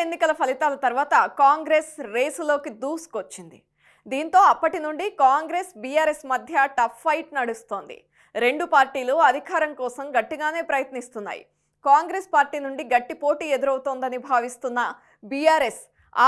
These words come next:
పార్టీని ఎక్కువగా టార్గెట్ చేస్తోంది. కాంగ్రెస్ పార్టీ వైఫల్యాలను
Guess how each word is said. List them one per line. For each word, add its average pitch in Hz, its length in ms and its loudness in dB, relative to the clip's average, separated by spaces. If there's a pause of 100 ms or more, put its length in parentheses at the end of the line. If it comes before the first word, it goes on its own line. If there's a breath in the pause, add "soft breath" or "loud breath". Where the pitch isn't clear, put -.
(120)
పార్టీని 320 480 2
ఎక్కువగా 311 320 0 (100)
టార్గెట్ 269 420 2
చేస్తోంది. 190 440 -10 (420)
కాంగ్రెస్ 320 500 4
పార్టీ 294 260 4 (100)
వైఫల్యాలను 277 640 2